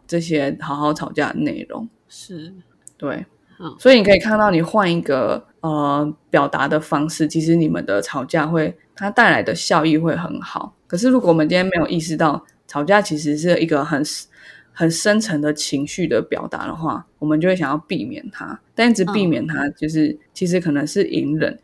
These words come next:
Speaker 1: 也可能是你们久而久之就开始同床异梦了。然后
Speaker 2: 对。
Speaker 1: 其实大家可以想一下愤怒这个情绪是怎么来的。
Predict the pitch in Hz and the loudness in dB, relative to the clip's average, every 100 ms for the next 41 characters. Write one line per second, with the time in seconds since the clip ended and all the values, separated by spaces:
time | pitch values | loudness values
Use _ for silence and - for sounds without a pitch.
0 | - 175 185 180 151 160 190 175 - _ | 0 2 4 4 4 2 2 0 0 _
1 | _ _ 165 160 151 143 143 156 143 147 | _ _ 2 4 4 2 0 0 4 2
2 | 151 139 - 151 165 160 147 156 160 - | 2 0 0 -2 2 2 0 -4 -4 -8
3 | - - - 139 170 - 143 - 143 151 | -8 -10 -10 -8 -6 -4 -4 -4 -4 -2
4 | 147 - - - _ _ _ 156 156 170 | -4 -4 -6 -6 _ _ _ -4 2 4
5 | 170 190 - - _ - 240 254 247 - | 4 2 -4 -20 _ 0 2 4 4 0
6 | - 269 269 254 185 175 139 170 180 175 | 4 8 8 8 6 6 0 2 2 0
7 | - 170 175 170 165 151 - 147 147 151 | 2 4 4 4 4 4 0 -8 -4 0
8 | 143 143 151 - 95 60 50 73 - - | 0 2 -2 -2 -4 -4 -4 -8 -4 -6